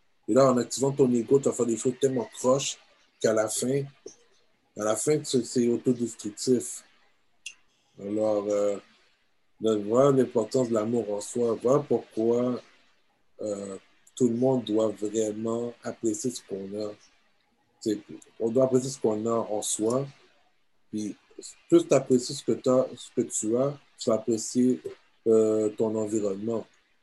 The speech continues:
C'est-à-dire que tout ta, tu vas fonctionner en fonction de, de, de ce que tu, de ce que tu as. C'est beau, c'est parce que quand on dépense au-dessus de nos moyens, ça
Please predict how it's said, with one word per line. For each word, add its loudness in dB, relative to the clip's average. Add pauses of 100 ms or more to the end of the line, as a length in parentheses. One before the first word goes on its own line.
C'est-à-dire 0
que -10 (200)
tout 0
ta, -2 (120)
tu -4
vas 0
fonctionner -2 (320)
en -4
fonction 0
de, 0 (160)
de, 0 (720)
de 2
ce -6
que 0
tu, -6
de -4
ce -12
que 0
tu -4
as. -2 (300)
C'est -8
beau, -2
c'est -14
parce -2
que 0 (100)
quand -2
on 2
dépense 0
au-dessus -2
de 2
nos 4
moyens, -4 (600)
ça -6